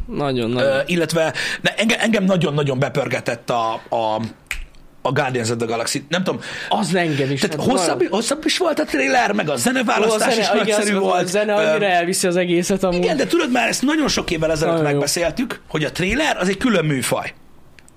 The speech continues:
Speaker 1: Mhm.
Speaker 2: Az egy külön műfaj. Egy
Speaker 1: Igen.
Speaker 2: trailer lehet nagyszerű, attól függetlenül, hogy a film egy rakásszar
Speaker 1: Így van.
Speaker 2: lesz. Ö, és, ö, nem tudom, nekem az, nekem az nagyon-nagyon,
Speaker 1: Ne-,
Speaker 2: nagyon
Speaker 1: nekem
Speaker 2: bejött.
Speaker 1: is adta nagyon.
Speaker 2: Egyébként. És a-, én úgy gondolom, hogy szerintem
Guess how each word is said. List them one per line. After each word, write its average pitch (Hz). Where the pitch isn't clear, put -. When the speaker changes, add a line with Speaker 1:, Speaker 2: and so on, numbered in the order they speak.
Speaker 1:
Mhm. 170
Speaker 2:
Az 208
egy 254
külön 233
műfaj. 151
Egy 143
Speaker 1:
Igen. 285
Speaker 2:
trailer 330
lehet 233
nagyszerű, 190
attól 208
függetlenül, 196
hogy 180
a -
film 233
egy 180
rakásszar 151
Speaker 1:
Így 139
van. 160
Speaker 2:
lesz. 147
Ö, 175
és, 202
ö, 208
nem 196
tudom, 175
nekem 220
az, 170
nekem 160
az 143
nagyon-nagyon, 127
Speaker 1:
Ne-, 170
Speaker 2:
nagyon 165
Speaker 1:
nekem 170
Speaker 2:
bejött. 143
Speaker 1:
is 135
adta 139
nagyon. 131
Speaker 2:
Egyébként. 135
És 190
a-, -
én 208
úgy 208
gondolom, 165
hogy 156
szerintem 160